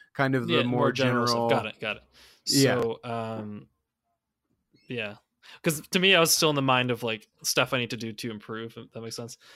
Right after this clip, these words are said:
Speaker 2: Okay, specific things.
Speaker 1: Mm-hmm.
Speaker 2: Um, number one, um, there's such thing as a dangerous clear,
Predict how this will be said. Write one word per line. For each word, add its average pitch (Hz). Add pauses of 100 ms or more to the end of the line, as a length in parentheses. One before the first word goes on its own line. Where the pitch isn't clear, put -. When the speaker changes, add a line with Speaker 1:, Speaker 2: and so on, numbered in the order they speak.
(140)
Speaker 2:
Okay, 135
specific 165
things. 110
Speaker 1:
Mm-hmm. 147
Speaker 2:
Um, 131 (280)
number 143
one, 120 (1040)
um, 113 (3000)
there's 135
such -
thing 135
as 120
a 120
dangerous 113
clear, 135